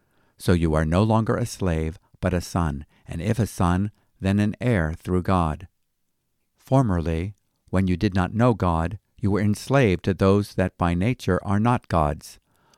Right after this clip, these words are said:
But now that you have come to know God, or rather to be known by God, how can you turn back again to the weak and worthless elementary principles of the world,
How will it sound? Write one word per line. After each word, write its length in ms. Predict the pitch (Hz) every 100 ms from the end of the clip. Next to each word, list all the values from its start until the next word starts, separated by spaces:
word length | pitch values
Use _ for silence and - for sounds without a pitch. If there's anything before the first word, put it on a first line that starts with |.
| _
But 100 | 82
now 180 | 90 101
that 200 | 101 90
you 80 | 87
have 160 | 90
come 160 | 107 90
to 100 | 85
know 240 | 87 135
God, 400 | 101 85 80 117 - _ _
or 120 | 76
rather 300 | 80 95 82
to 120 | 73 80
be 120 | 82
known 280 | 82 82 78
by 240 | 90 110
God, 380 | 85 80 78 - _ _ _ _
how 140 | 131
can 200 | 160 139
you 120 | 110 113
turn 260 | 113 113
back 260 | 98 131 -
again 360 | 90 85 82
to 100 | -
the 100 | 90
weak 280 | 87 127 -
and 180 | - 85
worthless 460 | 90 120 95 87 -
elementary 500 | 120 123 117 - 117
principles 560 | - 131 135 98 87 90
of 100 | 90
the 100 | 95
world, 420 | 107 123 82 80